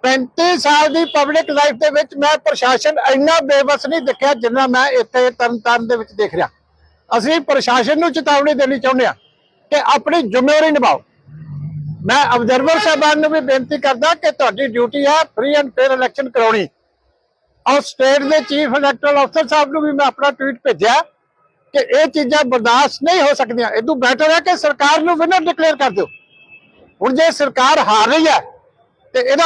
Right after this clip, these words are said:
ਮਤਲਬ ਕਿ ਤੁਸੀਂ ਇਹੋ ਜਿਹੇ ਮਨਸੂਬੇ ਵਰਤੋਗੇ ਤੇ ਇਸ ਤਰੀਕੇ ਦੇ ਨਾਲ ਇਲੈਕਸ਼ਨ ਕਰਾਓਗੇ, ਕੀ ਫਾਇਦਾ ਏਦਾਂ ਦੀ ਇਲੈਕਸ਼ਨ ਕਰਾਉਣ ਦਾ? ਸਰਪੰਚ ਚੁੱਕੋਗੇ, ਸਾਬਕਾ ਸਰਪੰਚ ਚੁੱਕੋਗੇ, ਕੌਂਸਲਰ ਚੁੱਕੋਗੇ, ਤੇ ਕਾਹਦੀ ਇਲੈਕਸ਼ਨ ਆ?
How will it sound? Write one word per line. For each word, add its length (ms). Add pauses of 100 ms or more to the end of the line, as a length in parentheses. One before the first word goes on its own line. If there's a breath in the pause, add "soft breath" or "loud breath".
ਮਤਲਬ 480
ਕਿ 80
ਤੁਸੀਂ 320
ਇਹੋ 220
ਜਿਹੇ 160
ਮਨਸੂਬੇ 480
ਵਰਤੋਗੇ 480 (680)
ਤੇ 340
ਇਸ 80
ਤਰੀਕੇ 300
ਦੇ 120
ਨਾਲ 240
ਇਲੈਕਸ਼ਨ 480
ਕਰਾਓਗੇ, 340
ਕੀ 180
ਫਾਇਦਾ 280
ਏਦਾਂ 200
ਦੀ 60
ਇਲੈਕਸ਼ਨ 320
ਕਰਾਉਣ 260
ਦਾ? 100 (1040)
ਸਰਪੰਚ 720
ਚੁੱਕੋਗੇ, 540
ਸਾਬਕਾ 500
ਸਰਪੰਚ 440
ਚੁੱਕੋਗੇ, 600 (320)
ਕੌਂਸਲਰ 420
ਚੁੱਕੋਗੇ, 480 (680)
ਤੇ 80
ਕਾਹਦੀ 320
ਇਲੈਕਸ਼ਨ 440
ਆ? 60